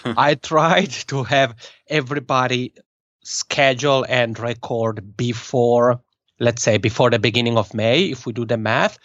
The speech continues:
Speaker 1: Yeah.
Speaker 2: Unfortunately, that hasn't been the case. So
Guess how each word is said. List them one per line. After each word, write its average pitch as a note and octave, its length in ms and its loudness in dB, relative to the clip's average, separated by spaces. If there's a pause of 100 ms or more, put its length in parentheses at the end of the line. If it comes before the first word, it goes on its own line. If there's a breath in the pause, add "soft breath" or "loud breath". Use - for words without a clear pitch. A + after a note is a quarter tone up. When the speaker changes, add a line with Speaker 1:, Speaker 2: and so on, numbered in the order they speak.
(160 soft breath)
Speaker 1:
Yeah. E3+ 240 -12
Speaker 2:
Unfortunately, G3 840 2
that C#3 380 0
hasn't A2+ 420 -4
been A2+ 140 -8
the G#2 120 -8
case. G#2 520 -8
So D3 400 0